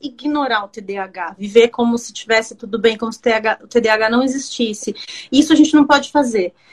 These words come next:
porque senão a gente vai viver em, tra-, em cima da, da, da culpa, das cobranças, e a gente tem que fazer com que a vida seja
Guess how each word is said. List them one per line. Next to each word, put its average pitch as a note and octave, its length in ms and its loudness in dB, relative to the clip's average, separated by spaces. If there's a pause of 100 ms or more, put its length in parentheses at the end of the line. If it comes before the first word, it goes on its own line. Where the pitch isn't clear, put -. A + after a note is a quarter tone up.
(360)
porque B3 240 6
senão B3+ 320 4
a B3+ 60 4
gente B3 200 -2
vai B3+ 340 0
viver B3+ 680 -2 (220)
em, B3 360 -8 (200)
tra-, C4 180 -4
em B3+ 160 0
cima C4+ 320 0
da, B3 280 2
da, G#3+ 420 -4
da G3 160 -6
culpa, D#4+ 680 2
das A#3+ 180 0
cobranças, D4 920 2
e D4 60 -2
a C#4+ 60 -2
gente C#4+ 200 -2
tem D4 180 0
que C#4+ 80 -18
fazer C#4+ 260 -4
com C#4+ 120 -2
que C4 80 -8
a C4+ 60 -4
vida B3+ 220 -10
seja C#4 420 -2